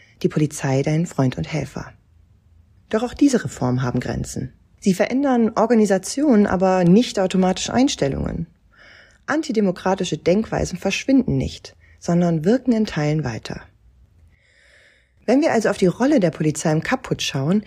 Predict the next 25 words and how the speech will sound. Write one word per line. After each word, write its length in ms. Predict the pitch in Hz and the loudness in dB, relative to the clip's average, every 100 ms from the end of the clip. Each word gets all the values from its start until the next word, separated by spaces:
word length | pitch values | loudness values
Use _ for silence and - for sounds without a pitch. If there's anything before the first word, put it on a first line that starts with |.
| - - _ | -8 -20 _
geht 160 | 214 | 0
es 120 | 214 - | 0 -2
plötzlich 360 | 214 214 226 | -2 0 2
um 200 | 208 208 | 4 6
mehr 380 | 240 311 165 - | 6 4 0 -2
als 280 | 143 - - | -4 -2 0
nur 200 | 165 160 | 2 2
Geschichte. 580 | 151 - 147 - 165 - _ _ _ - - - | -2 -6 -8 -8 -10 -12 _ _ _ -20 -20 -4
Es 140 | 214 | -2
geht 160 | - 320 | 2 2
um 80 | 302 | 2
eine 200 | 247 233 | 2 2
Frage, 340 | - 202 202 | 0 -2 2
die 80 | 196 | 2
bis 220 | 185 - | 0 -2
heute 240 | 180 190 170 | -2 0 0
relevant 420 | 165 139 135 - | 0 0 -4 -6
ist. 360 | - - - - _ _ _ _ _ _ _ - | -16 -18 -20 -20 _ _ _ _ _ _ _ -6
Was 180 | 294 | -6
bedeutet 520 | - 247 294 339 202 180 | -6 -2 0 2 0 2
Neutralität 800 | 185 190 175 170 - 180 240 302 | 2 2 0 0 -2 -4 -2 -4
in 40 | |
einer 340 | - 180 185 | 0 0 0
demokratischen 720 | 170 151 147 - 139 151 - 185 | 0 -2 -2 -4 -8 -6 -2 0
Gesellschaft? 800 | 190 214 - - - - - | 2 0 0 -6 -10 -16 -20